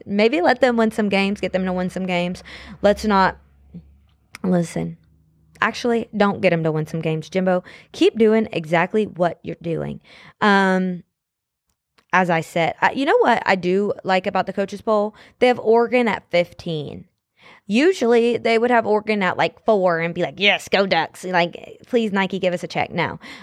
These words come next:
Um, yeah, Oregon at fifteen is right where they belong. They might be good this year. Um, I, I, I got a little bit of faith in him just because Nick con-, convinced me that I had to. Uh, my beloved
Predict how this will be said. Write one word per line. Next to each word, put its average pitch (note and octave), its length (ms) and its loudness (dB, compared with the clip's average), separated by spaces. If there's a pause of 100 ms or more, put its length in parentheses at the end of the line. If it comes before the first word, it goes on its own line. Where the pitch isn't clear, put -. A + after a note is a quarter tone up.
(140)
Um, F3 580 4 (1300)
yeah, F#3+ 240 4 (120)
Oregon B3 460 2
at - 240 0
fifteen G#3 440 0
is E3+ 140 -6
right E3+ 100 2
where F#3 120 2
they F#3 80 2
belong. F#3 440 -2
They A#3 120 2
might G#3 200 0
be F#3+ 80 -2
good F#3+ 180 -2
this F#3+ 200 -2
year. G3 280 -4
Um, G3 500 -4 (320)
I, G#3 440 4
I, - 60 2
I G#3 40 2
got A3 120 4
a G#3 60 4
little F#3 180 2
bit E3+ 140 0
of D#3+ 40 -6
faith E3 220 -2
in E3 80 -6
him D#3+ 80 -8
just D#3+ 220 -6
because D#3 260 -10
Nick - 380 -12 (100)
con-, E3 380 -6
convinced E3+ 400 -4
me E3 80 -8
that D3+ 120 -8
I D3+ 40 -6
had - 280 -8
to. D3 240 -12 (460)
Uh, F#3 380 6
my F3+ 380 4
beloved E3+ 440 2